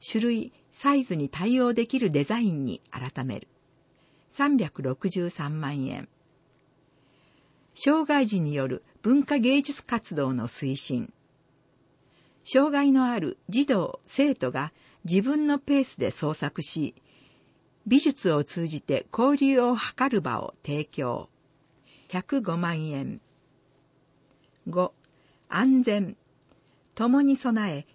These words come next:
命と暮らしを守る街に。災害時医療救護体制の整備。市と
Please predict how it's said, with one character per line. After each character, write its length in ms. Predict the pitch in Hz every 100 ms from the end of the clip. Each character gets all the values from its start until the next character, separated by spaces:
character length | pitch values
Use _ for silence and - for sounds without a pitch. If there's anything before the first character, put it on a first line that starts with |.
| _
命 380 | - 277 294 -
と 120 | -
暮 180 | - 175
ら 80 | 262
し 160 | - 247
を 140 | 240
守 340 | 202 190 185
る 60 | 165
街 320 | - - 143
に。 160 | 117 - _ _ _ _ _ _ _ _ _ _ _ _ _ _ _ _ _ _
災 300 | - 226 285
害 260 | 269 240 180
時 220 | - 131 -
医 80 | 190
療 220 | 170 294
救 300 | 285 - 294
護 160 | 277 277
体 240 | 262 240
制 260 | 185 143 117
の 120 | 117
整 300 | 113 147 123
備。 160 | 101 - _ _ _ _ _ _ _ _ _ _ -
市 220 | - 254
と 240 | - 151